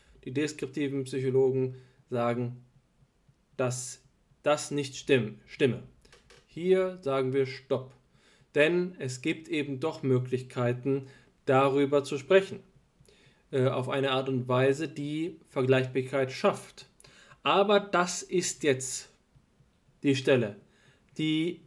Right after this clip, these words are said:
in keiner Weise ausreichend ausgereift ist. Die phänomenologische Psychologie steckt in den Kinderschuhen und die Schuhe, die sie vorher anhatte,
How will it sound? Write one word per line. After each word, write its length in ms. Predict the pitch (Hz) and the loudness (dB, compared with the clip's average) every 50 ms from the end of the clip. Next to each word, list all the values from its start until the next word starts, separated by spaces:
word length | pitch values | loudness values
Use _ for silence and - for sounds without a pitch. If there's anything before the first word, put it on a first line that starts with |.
| _ _ _ | _ _ _
in 160 | - 139 127 | -6 -6 -6
keiner 340 | 127 - 165 180 196 190 170 | -6 -4 -2 0 0 2 2
Weise 500 | 165 165 165 156 156 160 165 165 147 - - - _ _ _ _ - | 2 0 0 0 -2 -2 -2 -2 -4 -6 -10 -18 _ _ _ _ 0
ausreichend 760 | 139 147 165 - - 147 139 139 131 135 143 135 131 - - - _ _ _ | 2 2 2 2 0 2 2 2 2 2 -2 -4 -4 -6 -12 -20 _ _ _
ausgereift 680 | - 131 131 127 127 - 131 110 110 107 104 104 - - | 2 2 2 2 2 0 -2 -2 -2 -4 -6 -8 -10 -14
ist. 300 | - - - - - - _ _ _ - _ _ - - - - _ - - _ | -16 -16 -14 -16 -16 -18 _ _ _ -20 _ _ -20 -20 -20 -20 _ -20 -14 _
Die 100 | - 131 | -8 -6
phänomenologische 840 | 127 - 180 196 202 196 202 196 185 185 185 185 180 180 - 202 196 | -2 0 2 4 4 6 6 8 8 8 8 8 6 4 0 -2 -2
Psychologie 720 | - - 180 - 170 156 147 147 143 151 156 156 160 175 - - - | 0 -2 -2 0 2 2 0 0 0 -2 -2 -2 -4 -4 -6 -8 -14
steckt 380 | - - - 160 139 131 - | -18 -6 -4 -4 -4 -2 -2
in 80 | 147 135 | 0 2
den 140 | 135 131 127 | 2 2 4
Kinderschuhen 720 | 131 208 240 247 226 208 208 - - 175 170 180 180 180 175 | 4 4 4 4 4 2 0 0 -2 -2 0 0 -2 -2 -2
und 240 | 151 147 139 131 | -4 -6 -8 -8
die 160 | 147 147 151 147 | -10 -10 -8 -8
Schuhe, 340 | - - - 180 180 170 | -8 -6 -2 -2 0 0
die 120 | - 170 160 | -2 -4 -6
sie 120 | 147 151 | -6 -8
vorher 460 | 127 - - 170 165 151 156 151 143 | -8 -4 -2 -2 0 0 0 -2 -4
anhatte, 580 | 147 151 160 170 156 151 156 156 - 170 156 | -4 -6 -8 -8 -6 -6 -6 -4 -2 -2 -2